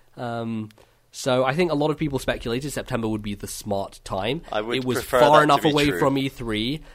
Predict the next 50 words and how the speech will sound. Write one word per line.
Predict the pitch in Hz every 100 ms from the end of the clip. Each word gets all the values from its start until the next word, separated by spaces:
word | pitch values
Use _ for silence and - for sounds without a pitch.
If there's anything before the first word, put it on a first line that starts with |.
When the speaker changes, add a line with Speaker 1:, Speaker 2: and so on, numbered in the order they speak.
| -
Speaker 1:
It | 123 123
was | 117 107
far | - 113 110
enough | 110 104
away | 110 107
from | 123 117
the |
end | 110 127
of |
the | 127
year. | 101 92 101
It's | -
nice. | 113 107
There's | - 107 113
nice | 117 -
little | 113 113 104 - -
middle | 113 117 113
ground. | 110 104 98 98 131 - - _ -
And, | 110 104 104 104 107 107 104
uh, | 110 110 107 107 110 _ _ _ -
I | 117
think | 110 143 127
that | 147 131
they | 131
can | 127 135
capture | - 143 123 -
people's | 135 135 127 127
attention | - 160 196 113
in | 101
September | 104 - 104 98
'cause | - 107
there's | 107
not | 139 139 - - -
a | 123
lot | 127
of | 113
big | 139 135
games | 131 135 139
coming | 147 143
out | 143 135
then. | 156 185 180 _ _
Um, | 104 104 104 104 104 98
bit | 127
of | 120
a |
dip, | 117 127 139
bit | 131
of | 113
a |
lull. | 107 110 117 151